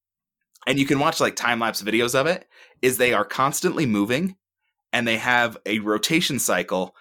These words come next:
where everyone who is on the outside is on the outside for a little while,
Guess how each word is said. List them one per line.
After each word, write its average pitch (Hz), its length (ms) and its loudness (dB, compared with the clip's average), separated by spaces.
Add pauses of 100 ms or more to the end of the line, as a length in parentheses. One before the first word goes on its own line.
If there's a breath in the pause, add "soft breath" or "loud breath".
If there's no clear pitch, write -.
(160 soft breath)
where 101 340 0
everyone 151 480 -2
who 131 160 0
is 113 120 2
on 107 140 2
the 95 180 -6
outside 143 580 -2 (280)
is - 60 -2
on 110 100 0
the 104 80 0
outside 110 340 -2
for 107 140 -2
a 101 40 2
little 117 200 0
while, 135 400 -4